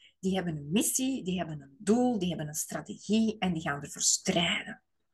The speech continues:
Die energie, die gaan we ook heel de week zien opbouwen. Vandaag zitten we nog altijd met een vierkant dat wel uitlopende is,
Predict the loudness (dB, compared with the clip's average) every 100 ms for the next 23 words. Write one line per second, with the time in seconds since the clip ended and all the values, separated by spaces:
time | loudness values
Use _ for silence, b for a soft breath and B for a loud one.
0 | _ _ _ _ -20 B B _ _ _
1 | _ 0 6 8 10 10 10 8 0 2
2 | 8 8 6 -2 _ 4 8 8 8 6
3 | 2 -2 2 4 6 8 10 8 8 2
4 | 0 -2 -6 0 0 0 -6 -6 -8 -12
5 | -18 _ _ _ _ b b b b -10
6 | 8 10 12 12 12 10 6 0 -4 -4
7 | -6 -14 _ _ _ _ _ _ 4 6
8 | 8 6 6 4 2 4 6 4 4 4
9 | 6 4 2 -2 0 8 8 8 6 6
10 | 4 2 4 8 8 6 6 8 8 8
11 | 6 6 2 -4 -8 -4 -2 2 2 2